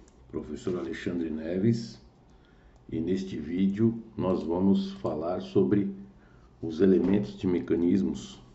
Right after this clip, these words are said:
que compõem aí também a disciplina de elementos de máquinas em alguns casos. Então, neste vídeo nós vamos falar sobre a transmissão de potência,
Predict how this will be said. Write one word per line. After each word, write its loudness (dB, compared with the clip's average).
que -20
compõem 6
aí 2
também 0
a 0
disciplina -2
de -2
elementos 0
de -2
máquinas -4
em -4
alguns -4
casos. -6
Então, -2
neste 0
vídeo 4
nós 4
vamos -2
falar 0
sobre -2
a -2
transmissão -4
de -6
potência, 0